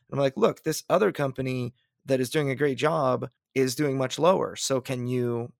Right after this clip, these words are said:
or can you match that and, you know, give me a quote that reflects it?" And they, their response was, "Yeah, we'll match it." It's like, "All right, uh, but I don't have, like, an official quote or anything." Like, "Yeah, we'll match it." And, uh,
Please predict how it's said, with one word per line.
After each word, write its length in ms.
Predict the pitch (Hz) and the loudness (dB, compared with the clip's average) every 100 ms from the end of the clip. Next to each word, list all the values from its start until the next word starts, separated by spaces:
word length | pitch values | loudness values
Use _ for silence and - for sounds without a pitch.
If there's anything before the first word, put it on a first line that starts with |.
| - | -6
or 120 | 123 | -6
can 220 | - 131 | -4 -6
you 80 | 123 | -2
match 320 | 151 196 - | 0 0 -4
that 280 | 107 117 113 | -6 -6 -6
and, 220 | 110 110 - | -6 -10 -12
you 120 | 120 | -10
know, 320 | 113 113 131 - _ | -8 -8 -10 -14 _
give 180 | 117 123 | -6 -4
me 100 | 135 | -6
a 60 | |
quote 360 | 120 127 127 - _ _ _ | -2 2 2 0 _ _ _
that 120 | 131 | -2
reflects 380 | 127 160 165 - | 0 0 -2 -2
it?" 140 | 117 - _ _ _ | -8 -10 _ _ _
And 420 | 147 139 131 123 - _ - | -2 0 0 -4 -10 _ -2
they, 220 | 151 147 | 0 2
their 160 | 143 139 | 0 0
response 640 | 117 - 165 139 123 - - _ _ - | 0 2 4 2 0 -8 -14 _ _ 0
was, 340 | 135 135 123 | 4 4 4
"Yeah, 140 | 226 165 | 4 6
we'll 180 | 180 | 4
match 300 | 180 143 139 | 4 2 0
it." 180 | 170 - _ _ _ _ _ _ _ | -4 -4 _ _ _ _ _ _ _
It's 140 | - 131 | -6 -2
like, 200 | 123 - | -2 0
"All 120 | 131 131 | 2 4
right, 180 | 127 - | 4 0
uh, 120 | 123 | -2
but 140 | - 127 | 0 2
I 60 | |
don't 200 | 127 135 | 2 2
have, 160 | 135 123 | 2 2
like, 200 | 135 123 | 2 0
an 60 | 127 | -2
official 360 | 135 123 131 | -2 0 -2
quote 500 | 123 127 123 131 131 | 0 2 4 6 4
or 120 | 123 120 | 4 2
anything." 420 | 127 123 113 110 | 0 -4 -6 -4
Like, 220 | 113 - | -8 -2
"Yeah, 140 | 127 | 0
we'll 180 | 127 127 | 2 0
match 340 | 123 120 127 123 | 0 0 0 -4
it." 220 | 113 - 123 | -4 -6 -6
And, 360 | 117 107 107 | -6 -6 -6
uh, 300 | 110 107 104 | -6 -6 -6